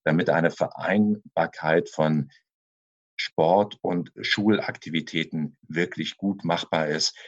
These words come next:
Denn da sehen wir gerade in den vergangenen zweieinhalb, drei Jahren schon Entwicklungen, die schwierig sind. Und die Verbannung des Sportunterrichts aus dem normalen Schulunterricht ist auch etwas, was wir mit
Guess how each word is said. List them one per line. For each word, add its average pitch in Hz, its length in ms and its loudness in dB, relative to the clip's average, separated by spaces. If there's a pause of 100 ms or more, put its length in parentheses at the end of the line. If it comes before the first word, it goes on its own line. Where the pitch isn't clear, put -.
(140)
Denn 76 140 0
da 73 160 0
sehen 73 280 -2
wir 73 100 -2
gerade 71 300 -2
in 71 180 -6
den 69 140 -4
vergangenen 69 680 -4 (280)
zweieinhalb, 69 680 -2
drei 69 200 -2
Jahren 67 400 -2 (300)
schon 90 300 0
Entwicklungen, 98 600 0
die 82 320 -2
schwierig 90 540 0
sind. 80 340 -2
Und 80 320 -2
die 76 120 -2
Verbannung 80 500 -4
des 71 140 -8
Sportunterrichts 76 920 -4
aus 92 340 2
dem 78 360 0 (360)
normalen 73 400 0
Schulunterricht 73 720 -6
ist - 140 -8
auch - 200 -10
etwas, - 320 -12
was - 180 -14
wir 67 180 -8
mit 69 200 -12